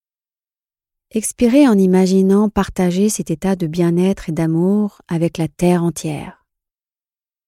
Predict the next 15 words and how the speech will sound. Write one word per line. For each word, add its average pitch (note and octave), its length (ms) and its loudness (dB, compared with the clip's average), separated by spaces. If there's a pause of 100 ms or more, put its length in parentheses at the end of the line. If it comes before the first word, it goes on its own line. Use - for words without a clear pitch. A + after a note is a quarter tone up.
(1600)
Avec F3 320 0
l'ensemble G#3+ 680 -2 (160)
de E3+ 80 -2
notre E3 320 -2
petite G#3+ 460 -6
boule G3+ 320 0
de F3+ 100 -2
vie, E3+ 380 -4 (200)
si F#3+ 320 -4
vulnérable, F3 1000 0 (340)
suspendue E3+ 680 -4
dans D#3+ 140 -2
l'immensité E3+ 760 -2
de D#3+ 120 -4
l'univers. D3+ 920 -8